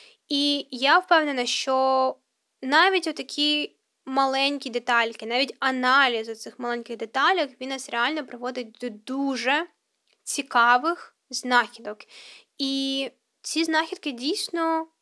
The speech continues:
цілком, можливо, здатні прокласти кордон між ними і нами, і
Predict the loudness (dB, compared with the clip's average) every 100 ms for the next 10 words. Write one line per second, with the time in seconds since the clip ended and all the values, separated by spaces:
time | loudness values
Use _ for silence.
0 | _ _ -12 -12 -4 0 2 0 -4 _
1 | _ _ _ _ _ _ -6 -4 -2 -4
2 | -2 -2 0 -4 -4 _ _ _ -8 4
3 | 6 6 4 -4 -6 -6 -2 2 2 2
4 | -8 -8 -6 -4 0 0 0 -4 -4 -2
5 | -2 -6 -6 -2 2 2 0 -6 _ _
6 | _ _ _ -4 2 4 4 2 -6 -8
7 | -6 -8